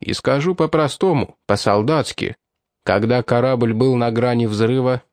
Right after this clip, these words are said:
вы сделали свой выбор. Не струсили, не сбежали, хотя трудно придумать лучший повод. Никто из моего экипажа не забудет этого поступка.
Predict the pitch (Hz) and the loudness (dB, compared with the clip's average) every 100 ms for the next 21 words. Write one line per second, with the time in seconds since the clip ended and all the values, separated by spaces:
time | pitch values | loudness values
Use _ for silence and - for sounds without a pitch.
0 | - 92 139 117 113 180 139 104 104 110 | -8 -2 -2 -2 0 0 2 0 -2 2
1 | 104 101 101 92 90 - _ _ _ - | 2 4 2 2 0 -4 _ _ _ -4
2 | 135 180 - 139 170 - 98 - _ 107 | -2 0 0 2 2 0 -2 -4 _ 0
3 | 113 107 117 104 127 117 80 - _ - | 2 2 2 2 0 -2 -4 -8 _ -4
4 | 120 - 156 175 156 190 220 131 123 127 | -4 0 -2 0 0 0 0 0 0 2
5 | 127 123 117 117 117 107 113 - 104 98 | 2 0 0 2 0 2 -2 2 0 2
6 | 92 - _ _ _ - 90 117 139 - | -2 -6 _ _ _ -4 2 2 2 0
7 | 151 - 147 123 131 127 131 - 127 127 | 0 0 0 0 0 0 -2 -2 -2 -2
8 | - 131 123 127 127 117 123 160 135 104 | 0 0 2 0 0 0 0 0 0 2
9 | 104 101 95 - - - 117 104 - 80 | 0 2 0 2 -2 0 0 0 0 -2